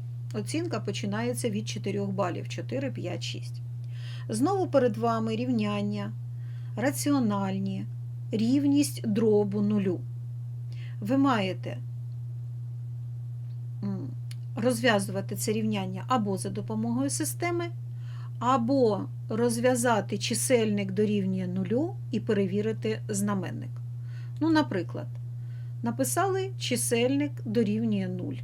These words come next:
Два ікс мінус вісім дорівнює нуль. Вісім перенесли вправо з плюсом і поділили на два. Х дорівнює чотири.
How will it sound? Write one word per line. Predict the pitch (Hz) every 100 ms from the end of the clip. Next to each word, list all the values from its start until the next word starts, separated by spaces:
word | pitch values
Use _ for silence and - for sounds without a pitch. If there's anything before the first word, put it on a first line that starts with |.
| - -
Два | 196 196
ікс | 196 294 -
мінус | 240 220 202 -
вісім | 226 330 - 220
дорівнює | 196 202 262 233 202 185
нуль. | 170 - - - - - - - - - - -
Вісім | 233 262 240 240 214
перенесли | 220 214 208 202 220
вправо | 196 - 202 185 170
з | -
плюсом | - 233 277 - 220 - -
і | -
поділили | - 240 220 208 214 220
на | 196 190
два. | - - - - -
Х | 320 254
дорівнює | 196 214 214 208 208
чотири. | - 220 - -